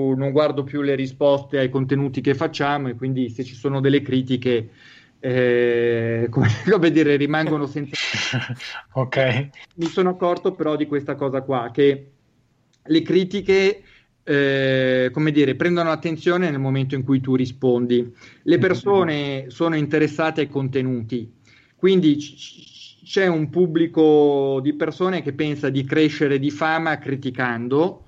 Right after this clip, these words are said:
Speaker 1: e io mi sono accorto che nel momento in cui ho smesso di rispondergli, non facendo contenuti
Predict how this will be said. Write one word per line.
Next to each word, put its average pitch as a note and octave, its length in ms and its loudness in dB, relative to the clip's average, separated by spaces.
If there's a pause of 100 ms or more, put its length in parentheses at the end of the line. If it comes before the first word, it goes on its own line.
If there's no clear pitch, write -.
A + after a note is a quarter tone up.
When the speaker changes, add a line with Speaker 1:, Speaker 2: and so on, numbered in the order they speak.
(500)
Speaker 1:
e F3 140 0
io F3+ 160 6
mi E3 120 -4
sono E3 180 -4
accorto D#3+ 400 0
che C#3+ 80 -2
nel C#3 120 -4
momento D3 360 -4
in C3+ 80 -6
cui D3+ 240 4
ho C#3 120 4
smesso C#3+ 560 -2
di B2+ 120 2
rispondergli, D3+ 840 4
non F3+ 280 0
facendo C#3+ 560 -2
contenuti C3+ 880 -2